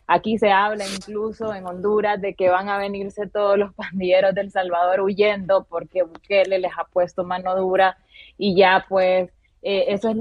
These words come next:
como la imagen, lo que los medios nacionales <laughs> también replican muchísimo, ¿no? Del éxito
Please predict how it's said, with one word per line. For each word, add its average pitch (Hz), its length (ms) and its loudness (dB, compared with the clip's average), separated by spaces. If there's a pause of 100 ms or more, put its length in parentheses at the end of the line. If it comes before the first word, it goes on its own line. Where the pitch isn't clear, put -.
(120)
como 202 260 -2
la 185 160 0
imagen, 214 880 -4
lo 185 140 -2
que 185 160 -2
los 180 160 -2
medios 208 340 -4
nacionales 208 720 -6
<laughs> - 20 -18
también 196 340 -4
replican 214 640 -4
muchísimo, 190 640 -6
¿no? 185 260 4 (380)
Del 196 420 4
éxito 349 720 -2